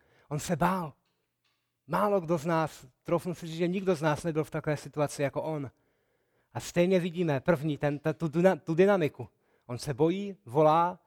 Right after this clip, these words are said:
je to hrozný, pak se zamyslí, upokojí se, podívá se nahoru a čím ty žalmy končí? Čím končí?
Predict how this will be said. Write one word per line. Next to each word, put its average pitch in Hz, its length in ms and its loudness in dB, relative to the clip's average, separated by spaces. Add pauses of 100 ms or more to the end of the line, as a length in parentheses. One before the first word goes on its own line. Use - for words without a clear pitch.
je 131 80 -4
to 151 100 -2
hrozný, 180 540 0 (680)
pak - 160 -6
se 175 100 -6
zamyslí, 180 760 0
upokojí 180 540 2
se, 185 220 -2
podívá 180 420 2
se 190 140 -2
nahoru 175 520 2 (320)
a 143 60 -6
čím 185 220 -6
ty 185 100 0
žalmy 165 280 0
končí? 165 500 -4 (760)
Čím 180 220 -10
končí? 139 420 -8